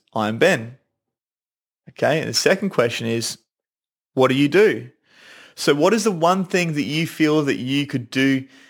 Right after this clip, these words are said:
hands down without even thinking about it, the one thing that you could do with love in your heart, you could do it all day long,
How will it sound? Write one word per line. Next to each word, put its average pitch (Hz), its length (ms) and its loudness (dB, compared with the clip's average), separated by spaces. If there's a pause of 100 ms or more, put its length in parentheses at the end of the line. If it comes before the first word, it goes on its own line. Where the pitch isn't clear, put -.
(180)
hands 180 400 0
down 160 400 4
without 131 260 2
even 170 160 -2
thinking 160 340 -6
about 151 300 2
it, 151 120 0
the 120 80 -2
one 143 240 -2
thing 160 140 -6
that 151 80 -4
you 135 160 -4
could 135 140 -8
do 123 380 -4 (180)
with 110 200 -10
love 131 180 4
in 147 60 -4
your 143 100 -2
heart, 131 420 2 (160)
you 120 80 -10
could 123 100 -2
do 120 100 -2
it - 100 -6
all 160 180 4
day 156 200 4
long, 135 420 2